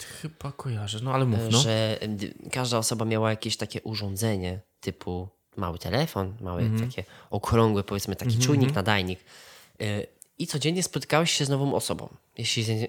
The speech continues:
Speaker 2: się z nią już spotkałeś, to na tym czujniku wyskakiwało cię, wyskakiwało ci, jaki czas będziecie, spędzicie razem. I mógł to być dzień, trzy, dwadzieścia cztery godziny, yy, miesiąc, trzy miesiące, rok.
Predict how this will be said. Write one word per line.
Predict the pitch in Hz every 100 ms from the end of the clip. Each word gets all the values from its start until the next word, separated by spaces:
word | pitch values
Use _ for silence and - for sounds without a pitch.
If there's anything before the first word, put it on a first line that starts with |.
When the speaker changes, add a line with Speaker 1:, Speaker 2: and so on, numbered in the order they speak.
| -
Speaker 2:
się | - 113
z |
nią | 113
już | 104
spotkałeś, | - 117 - - 226
to | - 165 - -
na | 135
tym | 143
czujniku | 135 135 151 151
wyskakiwało | 131 - - 123 131
cię, | 135 123 120 - - -
wyskakiwało | 120 123 120 131 131
ci, | 127 123 - - - -
jaki | 151 151
czas | 143 135
będziecie, | 131 127 - -
spędzicie | - 135 127 120
razem. | 95 90 - - _ -
I |
mógł | 139 117 98
to | 92
być | 104 -
dzień, | 131 123 123 131
trzy, | - -
dwadzieścia | 71 98 104 101 101
cztery | - 98
godziny, | 110 117 117 113 110 - - - - - -
yy, | - 92 87 85 87 90 90 87
miesiąc, | 92 127 135 127 120 -
trzy | - 123
miesiące, | 113 - 107 -
rok. | 92 95 -